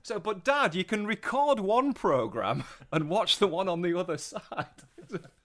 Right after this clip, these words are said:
There's never one bloody programme on that I want to watch, let alone two at the same time. All of this stuff. Uh, but my, despite all this, my mum thought it would be lovely. Christmas Day nineteen eighty-seven,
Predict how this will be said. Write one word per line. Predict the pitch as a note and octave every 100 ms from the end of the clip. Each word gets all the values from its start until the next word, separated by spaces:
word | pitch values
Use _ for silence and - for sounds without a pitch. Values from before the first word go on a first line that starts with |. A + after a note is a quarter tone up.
| _ - - -
There's | C#3+
never | B2+ C3+ D#3+
one | G3+ A#3
bloody | F3 F3 D#3+
programme | C#3+ D#3 D#3 D#3 D3+
on | D3+
that | C#3+
I |
want | D3 D3 D3+
to |
watch, | D3 C#3 C3+
let | D#3 F3
alone | F3+ G#3 E3
two | F#3+ F3
at |
the | D3
same | C3+ E3 D3+
time. | B2+ D#3+ A#2+ G#2 - - -
All | F3+ G3+
of | F#3
this | F#3 F3
stuff. | - F#2+ - _ - - -
Uh, | A#2 A#2
but | A2+ - -
my, | C#3+ D#3 F3 F#3
despite | F#3 - G#3+ G#3+
all | E3+ C3+
this, | B2+
my | C#3 C#3
mum | D#3+ E3+
thought | D#3+ C#3 C3
it |
would | A#2+
be | B2+
lovely. | C#3 D3+ A2+ G#2
Christmas | - E3 D#3 -
Day | C3
nineteen | A#2+ B2 A#2+ A#2+
eighty-seven, | G2 G#2+ A2 - G2 F2+